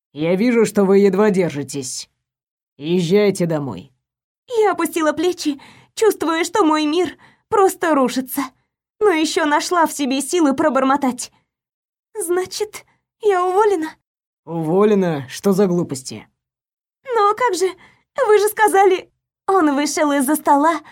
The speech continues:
Speaker 2: опять как во сне. Медленно подошел ко мне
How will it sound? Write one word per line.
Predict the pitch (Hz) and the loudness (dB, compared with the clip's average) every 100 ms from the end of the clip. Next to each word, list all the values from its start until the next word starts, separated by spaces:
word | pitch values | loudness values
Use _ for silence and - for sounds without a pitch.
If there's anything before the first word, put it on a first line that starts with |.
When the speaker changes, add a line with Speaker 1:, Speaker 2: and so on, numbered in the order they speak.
| - _ _ | -20 _ _
Speaker 2:
опять | 427 415 415 339 | -4 0 0 0
как | - 302 | -4 -2
во | 339 | 0
сне. | 359 403 349 208 - _ _ _ _ _ _ _ _ | 0 0 0 -2 -8 _ _ _ _ _ _ _ _
Медленно | 381 370 359 285 277 277 | -2 0 0 0 0 -2
подошел | 320 269 277 330 381 | 0 -2 -2 -2 -2
ко | 320 | 0
мне | 226 247 254 | 0 -2 -4